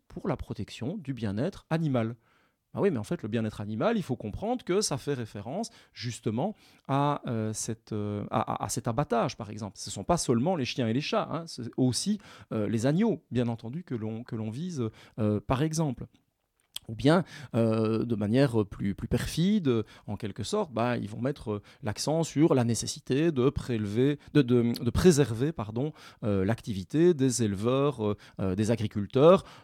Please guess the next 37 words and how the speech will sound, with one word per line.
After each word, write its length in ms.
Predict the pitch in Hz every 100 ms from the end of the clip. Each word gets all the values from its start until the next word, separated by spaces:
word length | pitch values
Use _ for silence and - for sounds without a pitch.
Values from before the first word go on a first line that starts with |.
| _
notamment 460 | 147 107 101 107 170
les 160 | 170 120
agriculteurs 580 | 110 - 92 139 170
qui 100 | -
élèvent 220 | 117 139 143
des 80 |
porcs. 400 | - 127 123 123 _ _ _ -
Bah 80 | -
oui, 160 | 143 131
mais 80 | 117
là 120 | 117
aussi, 200 | 120 175
on 140 | 131
a 40 | 98
bien 160 | 110
compris 320 | 104 117 - 147
où 40 |
ils 80 | 117
veulent 140 | 117
en 80 | 120
venir, 320 | 151 247 220
évidemment, 420 | 127 107 107 107
hein, 40 | 147
en 120 | 113
termes 380 | - 156 127 113 - -
religieux, 580 | 113 135 131 117 151 190
en 100 | 139
termes 200 | 139 123
de 80 | 110
discrimination, 680 | 120 - 117 113 110 -
on 60 | 170
comprend 320 | 131 110 117
bien 180 | 117 147
ce 80 | 139
qu'il 220 | - 110
y 80 | 113
a, 160 | 113